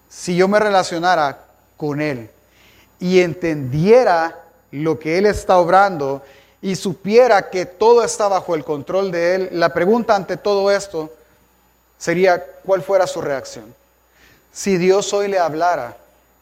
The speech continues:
y le dijera audiblemente y seguro, "Mañana tu familia morirá,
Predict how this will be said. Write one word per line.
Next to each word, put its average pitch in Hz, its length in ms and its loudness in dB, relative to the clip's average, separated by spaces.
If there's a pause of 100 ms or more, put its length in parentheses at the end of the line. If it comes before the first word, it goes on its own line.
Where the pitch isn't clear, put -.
(280)
y 160 100 -10
le 160 120 2
dijera 185 480 2
audiblemente 185 840 -4
y 160 60 -6
seguro, 175 600 -2 (600)
"Mañana 160 380 -2
tu 185 120 -6
familia 175 400 -4
morirá, 127 400 -10